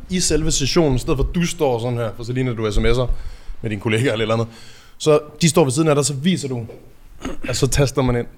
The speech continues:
Det er bare sådan en lille ting, så folk kan se, at man interagerer. Det,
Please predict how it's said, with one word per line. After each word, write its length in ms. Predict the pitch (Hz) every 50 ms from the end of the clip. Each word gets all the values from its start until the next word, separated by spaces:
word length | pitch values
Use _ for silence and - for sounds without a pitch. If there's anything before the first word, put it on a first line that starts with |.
| - -
Det 60 | -
er 40 | 143
bare 100 | 185 202
sådan 60 | 208
en 40 | 202
lille 140 | 196 202 180
ting, 200 | - 170 160 - - - - - - - -
så 160 | - - 147
folk 200 | - - 165 143
kan 120 | - 165
se, 120 | 139 - 165
at 120 | 160 151
man 100 | 147 147
interagerer. 540 | 143 139 135 - 139 120 139 151 143 127 123 - - - - - - - - - - -
Det, 160 | 147 139 127